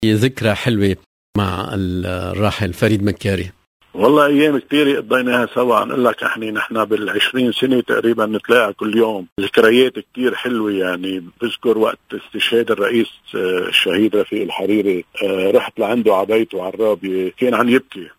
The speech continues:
Speaker 2: بكل تأكيد. آه، ونزلنا على ال-، على قريتم، على العزا، يعني، كان بحالة، آه، ضياع من كتر ما إنه وفي للرئيس الحريري كان.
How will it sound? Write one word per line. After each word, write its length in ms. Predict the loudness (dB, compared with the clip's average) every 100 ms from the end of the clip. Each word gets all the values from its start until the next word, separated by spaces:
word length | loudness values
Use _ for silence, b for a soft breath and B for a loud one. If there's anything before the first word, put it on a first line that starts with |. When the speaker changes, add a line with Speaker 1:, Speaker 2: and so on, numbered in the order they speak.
| _ -20
Speaker 2:
بكل 280 | -14 -14 -12
تأكيد. 460 | -14 -14 -16 -14 -16 _ _ b b b _ -18
آه، 400 | -14 -12 -12 -14 -12
ونزلنا 500 | -4 0 0 2 2
على 420 | 2 0 2 0
ال-، 680 | 0 -2 -2 -2 -4 -6 -8 -6 -6
على 240 | -2 -2
قريتم، 560 | 2 2 2 -4 -10 -10
على 200 | -8 -6
العزا، 460 | -4 -2 0 0
يعني، 580 | 0 -2 -4 -4 -6 -6 0
كان 240 | 0 2
بحالة، 460 | -2 0 0 0 -2 _ -6
آه، 720 | -2 -2 -2 -4 -4 -4 -2 0
ضياع 400 | 4 4 4 0
من 80 | -8
كتر 320 | -10 -8 -6
ما 140 | -4
إنه 100 | -2
وفي 280 | -2 -4 -4
للرئيس 760 | -4 -4 -4 -6 -6 -4 -6 -8
الحريري 800 | -12 -12 -10 -8 -2 0 0 -6
كان. 280 | -10 -12 -12